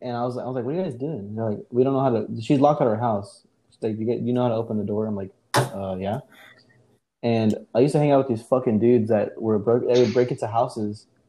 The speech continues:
and steal shit out of the fucking, one time, I remember one time I went with them. I didn't go inside, but I was, I was with them.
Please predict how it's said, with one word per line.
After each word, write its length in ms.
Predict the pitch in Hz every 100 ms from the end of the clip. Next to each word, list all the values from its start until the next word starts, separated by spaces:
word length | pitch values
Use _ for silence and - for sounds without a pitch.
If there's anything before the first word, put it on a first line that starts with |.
| -
and 200 | 110 107
steal 260 | - 139
shit 320 | 147 151 113 113
out 120 | 117
of 60 | 113
the 60 |
fucking, 320 | 113 120 120
one 140 | 127 156
time, 140 | 180
I 60 | 123
remember 180 | 151 139
one 160 | 131
time 140 | 139 110
I 100 | 113
went 140 | 135
with 100 | 120
them. 160 | 110 107
I 80 | 135
didn't 200 | 127 - _ -
go 160 | 123
inside, 500 | 110 113 117 107 98
but 60 | 101
I 60 | 107
was, 140 | 117
I 140 | 117 113
was 100 | 107
with 200 | 120 127
them. 240 | 104 196